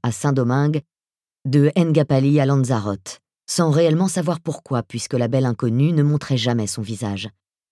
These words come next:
Parce qu'il était amoureux, aurait ricané Pétard. Parce qu'un détail le taraudait, se justifiait Julot. Le profil Facebook de Bambi treize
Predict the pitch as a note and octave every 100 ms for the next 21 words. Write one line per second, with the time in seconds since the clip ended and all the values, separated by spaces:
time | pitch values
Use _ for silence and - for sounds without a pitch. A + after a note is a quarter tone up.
0 | _ _ _ _ _ _ _ _ _ _
1 | _ - G#2+ - A2 G#2 G#2+ G#2+ G#2+ C3+
2 | A#2+ G2 _ _ _ _ _ _ - B2+
3 | A#2 A2+ A2 A2 A2 B2+ G#2 G2+ G#2+ -
4 | - _ _ _ _ _ _ _ _ _
5 | _ _ - A3+ - E3+ D3+ A#2+ G#3+ -
6 | D3 C3+ D3+ - - A#2+ - - A#2+ A#2
7 | G#2+ G#2+ _ _ _ _ - - G#2+ A#2+
8 | - - A#2+ G#2 A2+ F#2+ - _ _ _
9 | _ _ _ _ _ _ _ _ _ _
10 | _ _ _ _ _ _ - E3+ E3 G#3
11 | G3+ B3 - C#3+ A#2+ F3+ C#3 C3 C3 A#2
12 | - E3+ F3+